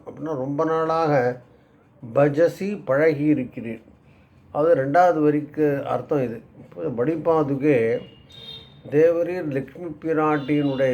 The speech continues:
லீலைகளில் அப்படி புரிஞ்சுக்கலாம், இல்லை நடமாட்டங்களில், சஞ்சரிப்புகளில் பரம ரசிகனான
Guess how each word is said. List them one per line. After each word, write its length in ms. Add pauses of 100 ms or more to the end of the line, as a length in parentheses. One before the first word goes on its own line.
(120)
லீலைகளில் 680 (320)
அப்படி 240
புரிஞ்சுக்கலாம், 580 (640)
இல்லை 240
நடமாட்டங்களில், 920 (120)
சஞ்சரிப்புகளில் 1080 (760)
பரம 360
ரசிகனான 720